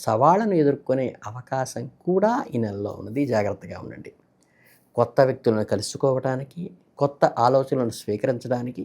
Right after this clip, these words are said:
సిద్ధంగా ఉండండి. గుర్తుంచుకోండి, నిజమైన వృద్ధి తరపుగా మీరు అడుగులు వేయాలే తప్పితే అనవసరమైన భ్రమలకు లోను కాకుండా ఉండటం ఎంతైనా అవసరం. మీ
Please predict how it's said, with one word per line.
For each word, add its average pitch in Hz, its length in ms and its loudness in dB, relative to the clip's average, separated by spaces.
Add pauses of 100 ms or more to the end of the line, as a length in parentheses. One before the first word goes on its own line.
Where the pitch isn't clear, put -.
సిద్ధంగా 143 640 0
ఉండండి. 143 380 0
గుర్తుంచుకోండి, - 760 0 (580)
నిజమైన 127 600 8
వృద్ధి 101 440 2
తరపుగా 117 580 6
మీరు 107 360 2
అడుగులు 107 380 2
వేయాలే 104 420 2
తప్పితే 95 460 -2 (180)
అనవసరమైన 113 640 0
భ్రమలకు 110 600 -2
లోను 104 300 0
కాకుండా 95 560 -8
ఉండటం 104 400 -10 (260)
ఎంతైనా 113 540 -6
అవసరం. - 380 -14 (1080)
మీ 131 140 8